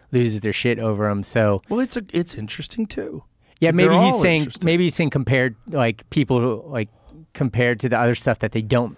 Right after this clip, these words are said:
Speaker 1: make a big
Speaker 2: Yeah, but he's
Speaker 1: thing
Speaker 2: not
Speaker 1: about.
Speaker 2: comparing it.
Speaker 1: Yeah, I don't,
Speaker 2: That's the
Speaker 1: I,
Speaker 2: problem.
Speaker 1: I, I
Speaker 2: He's
Speaker 1: don't
Speaker 2: only being cynical.
Speaker 1: Yeah, I think it's social media and people trying
Speaker 2: Yes.
Speaker 1: to just say something that,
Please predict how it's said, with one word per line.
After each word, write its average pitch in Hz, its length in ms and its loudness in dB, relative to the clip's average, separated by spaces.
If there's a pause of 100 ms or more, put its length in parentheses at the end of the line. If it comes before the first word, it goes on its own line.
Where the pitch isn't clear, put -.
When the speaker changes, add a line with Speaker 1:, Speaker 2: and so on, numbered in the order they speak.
(120)
Speaker 1:
make 117 160 -2
a 113 60 -2
big 107 180 0
Speaker 2:
Yeah, 214 60 -4
but 180 100 -2
he's 151 80 0
Speaker 1:
thing 104 140 2
Speaker 2:
not 98 80 0
Speaker 1:
about. 92 240 0
Speaker 2:
comparing 80 460 -12
it. - 60 -16 (600)
Speaker 1:
Yeah, 113 240 2
I 110 80 0
don't, 110 80 0
Speaker 2:
That's 147 160 -2
the 123 100 -8
Speaker 1:
I, 120 60 2
Speaker 2:
problem. 117 320 2
Speaker 1:
I, 104 240 -4
I - 20 0
Speaker 2:
He's 101 120 -2
Speaker 1:
don't - 100 -8
Speaker 2:
only 160 480 0
being 113 340 -4
cynical. - 520 -8 (520)
Speaker 1:
Yeah, 110 480 0 (160)
I 117 140 -2
think 117 180 -2
it's 107 140 -6
social 110 300 -2
media 101 460 0
and 101 220 -8
people 98 480 -4
trying 135 400 0
Speaker 2:
Yes. - 160 -8
Speaker 1:
to 101 140 -2
just 95 240 -4
say 98 180 -2
something 98 520 -6
that, 95 260 -4